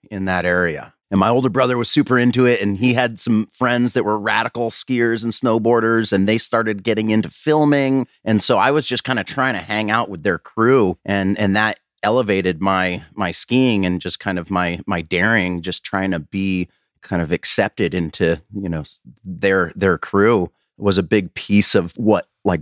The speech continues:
brought me to kind of push myself in that. And then once I was there and I was kind of, okay, like, my, I'm actually, my skill sets are at that point, then it was pretty easy to look around me and recognize that, the,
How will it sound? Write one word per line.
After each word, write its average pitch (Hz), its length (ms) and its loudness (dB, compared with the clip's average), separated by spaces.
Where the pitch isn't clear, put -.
brought 92 340 2
me 107 220 2
to 98 140 -4
kind 95 220 -4
of 85 180 -10
push - 260 0
myself 127 440 0
in 123 120 0
that. 127 300 -2
And 120 120 4
then 127 140 4
once 135 240 2
I 120 80 4
was 95 240 -4
there 110 360 2
and 113 100 0
I 98 60 0
was 98 200 -2
kind 107 220 -4
of, 85 120 -4
okay, 113 380 2
like, 101 360 -2
my, 104 280 -2
I'm 110 180 -2
actually, 98 560 -2
my 92 180 -4
skill 123 300 0
sets - 240 -2
are 98 80 4
at 85 140 -2
that - 240 -4
point, 120 440 -2
then 120 240 -2
it 123 40 0
was 127 180 0
pretty 127 260 -4
easy 117 360 -2
to 101 80 2
look 110 240 0
around 104 280 0
me 101 140 2
and 92 100 2
recognize 90 540 -2
that, - 160 -10
the, - 100 -8